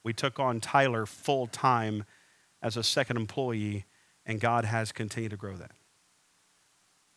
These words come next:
In two thousand twenty-two, we launched our first building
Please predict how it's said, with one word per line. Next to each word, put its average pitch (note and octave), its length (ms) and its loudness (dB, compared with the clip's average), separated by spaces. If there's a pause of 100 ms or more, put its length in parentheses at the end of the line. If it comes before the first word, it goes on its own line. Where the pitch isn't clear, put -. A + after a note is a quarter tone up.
(120)
In G#2 140 -6
two C#3 140 -2
thousand B2+ 680 4
twenty-two, D3+ 840 -2 (460)
we A2 340 0 (100)
launched B2+ 420 2
our A#2+ 100 2
first - 580 0 (460)
building B2+ 580 2